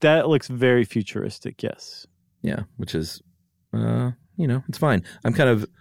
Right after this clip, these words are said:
Speaker 2: I like the throwback style, but, uh, I don't mind a little future every now and
Speaker 1: Okay.
Speaker 2: then.
Speaker 1: All right.
Speaker 2: <laughs> Uh, the, the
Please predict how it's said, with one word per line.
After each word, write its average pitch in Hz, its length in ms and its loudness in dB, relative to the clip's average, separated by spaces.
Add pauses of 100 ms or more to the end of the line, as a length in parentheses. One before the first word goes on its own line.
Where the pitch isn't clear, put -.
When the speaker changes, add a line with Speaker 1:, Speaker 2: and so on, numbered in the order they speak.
(160)
Speaker 2:
I - 40 0
like 127 140 2
the 104 80 0
throwback 98 400 4
style, 90 380 2
but, 98 200 2 (640)
uh, 87 440 0 (500)
I 123 80 -4
don't 127 100 0
mind 92 200 2
a 90 40 0
little 85 180 -2
future 98 440 -2 (320)
every 92 160 -2
now 90 80 2
and 87 100 2
Speaker 1:
Okay. 131 60 6
Speaker 2:
then. 113 220 0 (280)
Speaker 1:
All 127 140 0
right. 120 300 0 (120)
Speaker 2:
<laughs> - 520 -8
Uh, 123 240 6
the, 117 200 2
the 113 300 4